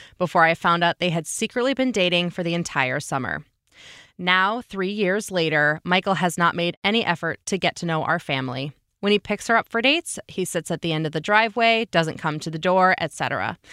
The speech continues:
I can count on one hand the number of times he has held a conversation with my parents and me. Alice has also cut herself off from friends, so she has had minimal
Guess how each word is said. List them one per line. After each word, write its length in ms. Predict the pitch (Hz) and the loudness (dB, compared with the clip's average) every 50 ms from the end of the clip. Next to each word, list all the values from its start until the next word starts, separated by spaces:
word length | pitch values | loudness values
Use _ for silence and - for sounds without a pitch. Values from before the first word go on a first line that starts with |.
| - - - - - - | -20 -20 -20 -20 -8 -2
I 140 | - 175 175 | -2 -2 0
can 160 | - 185 180 | 0 -4 -4
count 260 | - - 185 180 - - | -2 0 0 0 0 0
on 280 | 160 156 160 160 165 | -2 -2 -2 -2 0
one 160 | 180 208 240 | 2 2 2
hand 360 | 247 190 208 208 202 208 220 226 | 2 0 0 0 2 2 2 0
the 60 | 208 | 0
number 240 | 185 170 165 170 170 | 0 2 2 0 0
of 80 | 165 | -2
times 440 | - - 175 170 170 170 175 165 - | -2 -2 0 0 0 0 -2 -4 -4
he 100 | - 175 | -2 -2
has 140 | 170 156 - | -2 -2 0
held 200 | - 170 165 151 | 0 -2 0 -2
a 60 | 165 | -2
conversation 640 | - - 170 156 160 165 - - 156 156 - 180 165 | -2 -2 -2 -2 -2 -4 -2 -2 -2 -2 -2 -4 -6
with 120 | 156 147 | -6 -4
my 140 | - 156 160 | -4 -6 -6
parents 460 | - - 165 151 135 120 143 - - | -6 -6 -6 -4 -4 -4 -4 -6 -8
and 120 | 156 147 143 | -8 -6 -6
me. 220 | 131 - - 160 - _ _ _ _ _ _ - - - - - - - - | -6 -8 -10 -12 -16 _ _ _ _ _ _ -20 -20 -20 -20 -20 -8 -2 2
Alice 280 | 190 196 214 247 240 | 2 4 4 2 2
has 160 | - 226 202 - | 0 -4 -2 0
also 320 | - 185 190 202 - 196 180 | 2 2 2 2 2 -2 -4
cut 220 | - - - 185 | -2 -2 -2 0
herself 340 | 180 170 - - 160 156 - | 0 0 -2 -2 -4 -2 -2
off 200 | 160 147 151 - | -2 -2 -4 -4
from 200 | - 156 147 151 | -4 -6 -6 -6
friends, 560 | 143 - 202 196 190 190 185 190 196 190 - - | -2 0 2 2 4 2 0 -2 -6 -8 -10 -14
so 180 | - - - 202 | -12 -6 -4 -4
she 180 | 180 - 190 185 | -2 -2 -2 -2
has 120 | 180 - | -2 -2
had 160 | 175 165 151 | -2 -2 -2
minimal 400 | 160 165 185 196 202 202 208 202 | -2 0 0 0 0 0 0 -2